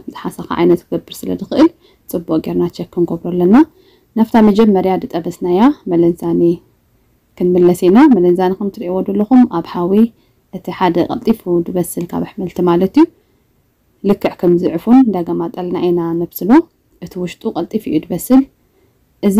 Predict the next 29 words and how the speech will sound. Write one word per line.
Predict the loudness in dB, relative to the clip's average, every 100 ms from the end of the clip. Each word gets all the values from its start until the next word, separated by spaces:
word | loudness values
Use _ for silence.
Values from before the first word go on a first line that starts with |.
| 2
ካብቲ | 0 -10 -8 -2
ብዘይቲ | 0 0 -2
ጌርና | -4 -2 0 0
ንቆልዎ | 0 -2 -2 -4
ሓደ | -6 -10
ሓደ | -10 -10 -6 -4 -4 -8 _
ምግብታት | 0 0 0 -6 -8
ካልእ | -6 -6 -2
ዓይነት | -2 -2
ኣሰራርሓ | -8 -8 -6 -6 -6
ማለት | -4 -2 -4
እዩ። | -4
እዚ | -4 -4
እቲ | -6 -6
ዝሓሸ | -6 -8 -10 -2
እዩ። | 2 2 2 _ _ _ _ _ _ -4
መለንዛኒ | 0 2 2 2
ንጥዕናና | 0 -2 -2 0 2 2 0
ብጣዕሚ | -4 -4 -2 -4
ፅቡቅ | -6 -10 -2
እዩ። | 0 0
ብፍላይ | _ -8 -4 -2 0
ንኮሌስትሮል | 2 2 2 0 -6 -8 -10 -8 -6 -2
ንምግቢ | 2 2 2 2 0 2 0 -2 _ _ _ _ _ 0
ክንጎድል | 2 4 2 0 0 0
ንኽእል | 0 -4 -8
ሰባት | -6 -6 -6
ድማኒ | -2 2 6 4 4 _ _ _ _ _ _ _ _ _ _
ከጉድለልና | -6 -4 -2 0 0